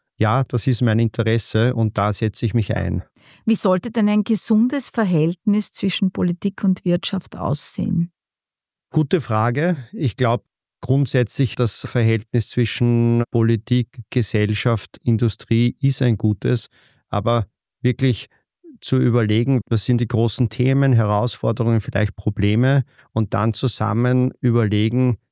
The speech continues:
Speaker 1: wie können wir das gemeinsam im Interesse aller lösen und nicht sich gegenseitig vielleicht was ausrichten oder vorm Vorhang irgendwas zu sagen.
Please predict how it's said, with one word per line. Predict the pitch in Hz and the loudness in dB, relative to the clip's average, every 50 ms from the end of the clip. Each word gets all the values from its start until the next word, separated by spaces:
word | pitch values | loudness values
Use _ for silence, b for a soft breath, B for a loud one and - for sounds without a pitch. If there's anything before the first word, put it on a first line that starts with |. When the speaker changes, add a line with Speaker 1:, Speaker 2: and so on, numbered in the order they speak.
| _ _ - | _ _ 0
Speaker 1:
wie | 120 131 147 147 | 2 2 2 0
können | 147 - 127 117 123 123 123 113 | -2 -2 0 2 2 2 2 2
wir | 123 113 | 0 0
das | 98 117 107 - | 0 -2 -2 -2
gemeinsam | - 117 104 98 90 92 101 113 117 110 - 127 123 120 123 123 - | -2 -2 0 0 0 0 2 0 0 0 0 0 0 2 0 0 2
im | 127 120 113 113 | 2 2 2 4
Interesse | 117 113 107 - 113 98 98 101 101 - - - 110 - | 2 0 0 0 0 0 0 0 0 -2 -2 -2 -2 -2
aller | - 90 98 98 104 107 107 | 0 0 0 2 2 2 2
lösen | 101 98 98 98 98 - - 90 82 78 - _ _ _ _ _ _ _ _ - | 2 2 2 2 2 0 -2 -4 -4 -4 -8 _ _ _ _ _ _ _ _ -4
und | 104 98 101 | -2 0 0
nicht | 117 113 107 90 - | 0 0 0 -2 -4
sich | - - 113 104 - - | -2 -2 -2 -2 -2 -2
gegenseitig | - 107 107 101 117 107 - 104 104 98 - - 98 - | -2 0 2 2 2 2 2 0 0 0 -2 -4 -4 -2
vielleicht | - 104 107 104 - - | -2 0 0 0 0 -2
was | 107 98 - | -2 -2 0
ausrichten | 92 92 101 107 - - - 117 107 - - - 117 113 113 113 113 113 113 113 110 110 110 104 | 0 0 0 0 0 0 0 0 0 -2 -4 -2 0 2 2 2 2 2 2 2 2 2 0 -2
oder | - 104 107 110 - - 110 104 104 107 107 107 107 107 107 110 107 107 107 107 95 | -2 -2 -2 -2 0 0 0 0 2 2 2 0 0 0 0 0 -2 -2 -2 -4 -6
vorm | - - - - - - - 107 107 104 101 | -10 -16 -20 -20 -14 -6 -2 0 0 0 0
Vorhang | - - 107 104 101 110 110 110 | -2 -2 0 0 0 2 0 2
irgendwas | 110 113 113 110 104 107 107 101 - | 2 2 0 0 0 0 0 -2 -2
zu | - - | -4 -4
sagen. | 107 98 110 104 104 104 | -2 0 0 0 0 -2